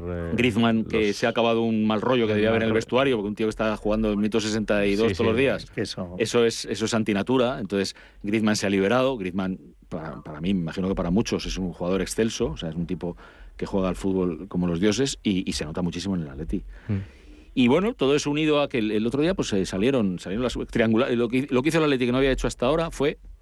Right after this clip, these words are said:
Speaker 2: jugar en el medio campo,
Speaker 1: Mm.
Speaker 2: que es lo que no había hecho hasta ahora. Trianguló en el medio campo y las transiciones fueron muy buenas. Llegó menos de lo
Speaker 1: Eso es lo
Speaker 2: deseable
Speaker 1: que
Speaker 2: arriba,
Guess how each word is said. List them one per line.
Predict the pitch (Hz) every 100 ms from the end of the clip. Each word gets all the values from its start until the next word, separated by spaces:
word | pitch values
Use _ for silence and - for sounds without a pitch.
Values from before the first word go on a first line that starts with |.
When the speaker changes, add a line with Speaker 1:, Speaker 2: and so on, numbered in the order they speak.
| - -
Speaker 2:
jugar | - 113 160 -
en |
el | 95
medio | 104 98
campo, | 143 - 78 - -
Speaker 1:
Mm. | 101
Speaker 2:
que | 107
es | 113
lo |
que | 120
no | 117
había | 117
hecho | 120
hasta | 120 107
ahora. | 110 82 -
Trianguló | 117 110 107 127 147
en |
el | 139
medio | 131
campo | 123 135 151 - - -
y | -
las | 104
transiciones | 95 95 104 113
fueron | - 123 131
muy | 120
buenas. | 131 147 180 - - - -
Llegó | 107 107 180
menos | 170 170 127
de | 120
lo | 110
Speaker 1:
Eso |
es | 110
lo | 117
Speaker 2:
deseable | 120
Speaker 1:
que | 107
Speaker 2:
arriba, | 110